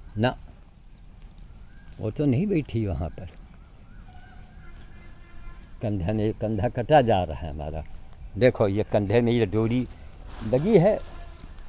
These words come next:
अब ये कंधा कटा जा रहा है। अब देखो, हमारे डर के एकदम दूर है वो, हमारे डर के, और उसको देंगे सब, दौड़ा लेंगे।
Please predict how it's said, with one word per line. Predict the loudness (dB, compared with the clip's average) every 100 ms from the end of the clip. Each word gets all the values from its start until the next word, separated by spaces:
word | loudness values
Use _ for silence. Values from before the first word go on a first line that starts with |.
| -12 -12 -14 -14 -12 -12 -12 -6
अब | -2
ये | 0 0 0
कंधा | 2 2 2 0 -8 -6 -2 0
कटा | 6 6
जा | 6 0
रहा | -2 -6 -8
है। | -8 -8 -8 -8 -8 -8 -10 -10 -6 -6 -6 -6 -6 -6 -2 2 2 0 -4 -8 -8 -8 -10 -12 -10 -10 -8 -8 -8 -8 -10 -8 -8 -8 -8 -10 -4
अब | -2
देखो, | 0 2
हमारे | 4 6 8 8
डर | 8 6
के | 8 10
एकदम | 10 10 10 10 10 10 8 8
दूर | 10 12 10
है | 8 2
वो, | 2 -4 -4 -6 -8 -10 -8 0
हमारे | 10 12 12 10
डर | 12 10 10
के, | 4 -6 -6 -8 -8 -6 -6 0
और | 0
उसको | 4 4
देंगे | 6 6 6 4
सब, | 2 6
दौड़ा | 6 10 8
लेंगे। | 8 6 4